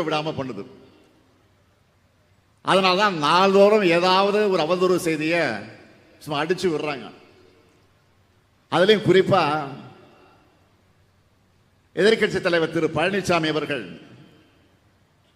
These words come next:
விரக்தியின் உச்சிக்கே போய் பேசிட்டு இருக்கிறார். தமிழ்நாட்டுல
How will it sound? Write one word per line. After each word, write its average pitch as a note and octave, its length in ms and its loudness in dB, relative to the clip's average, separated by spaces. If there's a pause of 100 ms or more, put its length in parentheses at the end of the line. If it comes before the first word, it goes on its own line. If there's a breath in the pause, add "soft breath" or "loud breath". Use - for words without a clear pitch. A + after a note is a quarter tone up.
(160)
விரக்தியின் G#3 580 2
உச்சிக்கே G3+ 420 0 (120)
போய் F3+ 240 0 (100)
பேசிட்டு D#3 360 -2
இருக்கிறார். A#2+ 360 -10 (1700)
தமிழ்நாட்டுல F#3+ 520 0